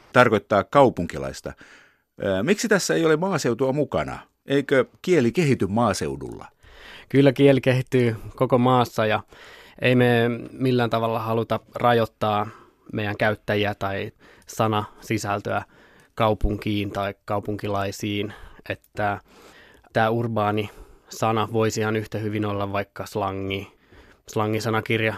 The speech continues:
Speaker 2: tai jotain tällaista. Mutta totuus on kuitenkin se, että suurin osa meidän käyttäjistä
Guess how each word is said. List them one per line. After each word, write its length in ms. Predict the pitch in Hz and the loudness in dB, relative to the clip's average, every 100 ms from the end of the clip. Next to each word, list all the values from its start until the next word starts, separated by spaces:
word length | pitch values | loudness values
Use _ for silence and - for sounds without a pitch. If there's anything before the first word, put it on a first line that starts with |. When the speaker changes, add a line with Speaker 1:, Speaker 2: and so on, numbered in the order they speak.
| - - | -10 -12
Speaker 2:
tai 140 | 107 104 | -6 -6
jotain 280 | 101 101 | -4 -6
tällaista. 480 | 101 98 101 104 - - _ _ - - _ | -4 -4 -4 -8 -12 -12 _ _ -20 -20 _
Mutta 600 | 110 110 - - 107 107 - | -4 -4 -4 0 2 2 0
totuus 340 | 131 165 143 | 0 0 0
on 140 | 131 | 0
kuitenkin 300 | 139 117 107 | 0 -2 -4
se, 180 | - 104 | -4 -6
että 280 | 104 - 107 | -6 -6 -8
suurin 340 | - 120 117 | -4 -2 -2
osa 200 | 107 110 | -4 -6
meidän 160 | 107 104 | -6 -6
käyttäjistä 580 | 107 104 - - - | -6 -8 -10 -14 -12